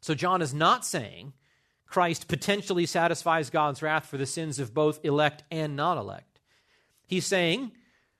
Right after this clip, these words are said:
Christ efficaciously satisfied the wrath of God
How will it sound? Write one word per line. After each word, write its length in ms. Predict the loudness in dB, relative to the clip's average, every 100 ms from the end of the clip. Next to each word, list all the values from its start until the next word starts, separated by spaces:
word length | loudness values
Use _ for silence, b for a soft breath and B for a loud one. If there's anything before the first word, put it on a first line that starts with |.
| b
Christ 580 | -4 4 4 4 -4 -6
efficaciously 840 | 0 0 0 0 -2 -2 -6 -2 -2
satisfied 680 | 0 2 2 2 2 2 2
the 120 | 2
wrath 340 | 4 4 2
of 140 | -2 2
God 440 | 4 4 2 -2